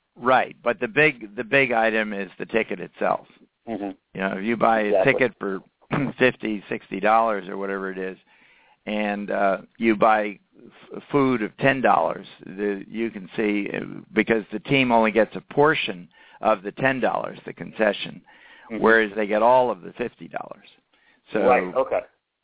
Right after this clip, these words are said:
Speaker 1: so the,
Speaker 2: Okay.
Speaker 1: the ticket thing is really what drives revenue in baseball.
Speaker 2: And, and
Speaker 1: Still.
Speaker 2: that's just s-, something that, you know, I, I'm not always privy to, uh, when it, when it comes to all,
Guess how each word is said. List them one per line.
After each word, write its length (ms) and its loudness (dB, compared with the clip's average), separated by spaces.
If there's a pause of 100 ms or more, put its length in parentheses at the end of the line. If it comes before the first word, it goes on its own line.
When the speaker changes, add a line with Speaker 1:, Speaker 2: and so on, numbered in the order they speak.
(520)
Speaker 1:
so 120 -2
the, 120 -2
Speaker 2:
Okay. 240 -8
Speaker 1:
the 100 -4
ticket 420 -4
thing 280 -6
is 240 -8
really 240 2
what 220 -8
drives 380 2 (200)
revenue 440 0
in 120 -10
baseball. 520 -4 (1120)
Speaker 2:
And, 180 -2
and 100 4
Speaker 1:
Still. 100 6
Speaker 2:
that's 240 0
just 240 -8
s-, 200 -6
something 340 0
that, 180 4 (220)
you 200 -10
know, 160 2
I, 140 6 (180)
I'm 180 2
not 160 4
always 280 2
privy 240 -2 (100)
to, 100 -4 (220)
uh, 280 -2
when 100 -8
it, 100 -12
when 140 -8
it 140 -12
comes 200 -6
to 60 0
all, 240 2